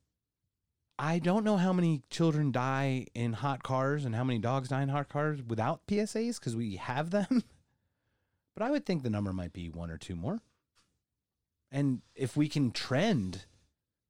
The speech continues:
in a direction, maybe it can become, like, vi-, maybe it can go viral in a cultural sense. You know, not just a, not a viral video. Like,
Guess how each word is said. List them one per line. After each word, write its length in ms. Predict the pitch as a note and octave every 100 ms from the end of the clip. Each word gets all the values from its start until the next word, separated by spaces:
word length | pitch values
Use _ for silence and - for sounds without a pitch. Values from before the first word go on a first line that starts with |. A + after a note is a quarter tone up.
| _ _ _ _ _ _ _ _ _
in 100 | B2
a 60 | G2+
direction, 640 | F#2+ E2+ D#2 - D2+ D#2 - _
maybe 460 | F#2 F#2+ G2+ G#2 G2+
it 80 | F#2+
can 260 | - A2+
become, 320 | G#2 - G#2 G2
like, 140 | F#2
vi-, 240 | G2+ A#2+ B2
maybe 220 | A#2+ B2+
it 20 |
can 100 | C3+
go 160 | A#2+ G2+
viral 560 | F2+ G2 G#2 E2+ D2+ D#2+
in 120 | F2+
a 280 | E2+ E2 D#2+ _ _ _ -
cultural 460 | A2+ G#2+ - D#2
sense. 460 | - D#2 - - - _ _ _ _ _ _ _ _ _ _ _ _ _ _ _ _ _
You 100 | F#2
know, 100 | F2
not 260 | F2+ F2+ -
just 180 | - -
a, 40 | F2 -
not 180 | G2 F#2
a 60 |
viral 300 | F2+ F#2 F2+ E2+
video. 260 | G2+ F2 G2+
Like, 160 | G#2+